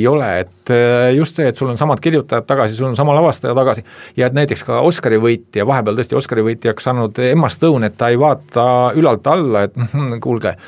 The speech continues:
et, äh, et kellega te räägite, et ma, et ma, vaadake, kas te siis Soosikut ei vaadanud eelmise Oscari ralli ajal.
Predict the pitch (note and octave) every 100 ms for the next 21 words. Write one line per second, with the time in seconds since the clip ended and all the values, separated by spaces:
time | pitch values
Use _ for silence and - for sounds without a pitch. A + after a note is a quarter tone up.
0 | - - - A2 - - A#2 A#2 A2+ A2+
1 | B2 A2 D3 B2+ G2+ A2+ C#3+ B2 F2 -
2 | F#2 B2 A#2 A2+ B2 - A#2 G2+ A#2+ A#2
3 | A#2+ A#2+ C3 C3 C3 C3 C#3 D3 A#2+ -
4 | - G#2 - G2+ G#2+ - - D3 A#2 -
5 | - A#2 C#3+ C#3 G2+ F#2+ A2+ G2 F2+ G#2
6 | - G#2+ G#2 G#2+ G#2 A2 -